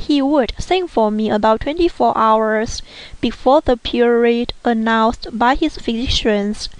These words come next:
as that of his decease.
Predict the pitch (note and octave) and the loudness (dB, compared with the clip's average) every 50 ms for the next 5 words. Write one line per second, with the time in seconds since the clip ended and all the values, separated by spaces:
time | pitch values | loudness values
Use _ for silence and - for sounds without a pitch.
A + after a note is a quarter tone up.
0 | - - - C4+ C4+ C4 - - C#4 A#3 A3 A3+ D4+ E4+ - - C#4+ D4+ D4+ - | -10 -4 -2 -2 -2 -2 -2 -2 0 0 2 0 -2 -2 0 2 2 2 2 0
1 | - C#4+ - - - - - C4 - - - - C#4 B3 A3 G#3 G3+ G3+ G#3 - | -4 -4 -4 -6 -10 -10 -10 -8 -8 -6 -4 -2 -2 -2 -2 -2 -2 0 -2 -2
2 | - - | -2 -6